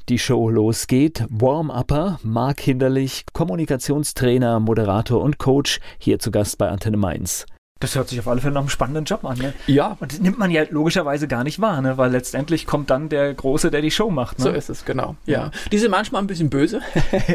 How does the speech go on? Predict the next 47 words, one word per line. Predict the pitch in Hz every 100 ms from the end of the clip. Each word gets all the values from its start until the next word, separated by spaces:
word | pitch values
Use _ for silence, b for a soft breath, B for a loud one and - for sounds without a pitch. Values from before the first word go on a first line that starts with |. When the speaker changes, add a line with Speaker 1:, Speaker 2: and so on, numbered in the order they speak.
| -
Speaker 1:
Okay. | - - 339
Speaker 2:
Weil | 147 147
wenn | 185
man | 175
das | 135
so | -
gut | 131 247 -
macht | 123 - - B B 170 B
und | 160 151
eine | 147
gute | 226 311
Stimmung | 262 190 127 127
ist | - - -
und | 139
jetzt | 143 143
kommt | - 202 -
der | -
Act, | 165 -
ja, | - 175
wie | 135 127
auch |
immer. | 170 165
Ich | 131
hab | 139
das | - 123
letzte | 139 127 139
Mal | 127 120
eine, | 113 107 107
eine | 107 110
Comedy-Produktion | - 202 196 175 - 160 - 147 143
begleitet. | - - 139 135 143 - B B B
Da | 120
waren | 127
verschiedene | 135 - 151 147
Comedians | - 139 165 170 -
auf | 156 -
der | 147
Bühne. | 147 170
Die | 110
haben | 139
Speaker 1:
Warst | 156
Speaker 2:
so | 143
Speaker 1:
du |
zu | 190
lustig, | 190 - 160 143
oder | 123 123
was? | 135 190